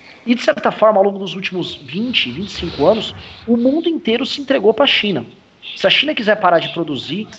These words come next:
hoje, ela ainda tem um mercado interno pra consumir as coisas dela. O mundo para, o mundo não vai, vai ter produtos básicos pra, pra ser atendido. O mundo inteiro vende pra China.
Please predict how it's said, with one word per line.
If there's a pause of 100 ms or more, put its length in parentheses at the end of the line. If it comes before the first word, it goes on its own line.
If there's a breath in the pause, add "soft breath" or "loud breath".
(200)
hoje, (300)
ela
ainda
tem
um
mercado
interno
pra
consumir
as
coisas
dela.
O
mundo
para,
o
mundo
não
vai,
vai
ter
produtos
básicos
pra,
pra
ser
atendido.
O
mundo
inteiro
vende
pra
China.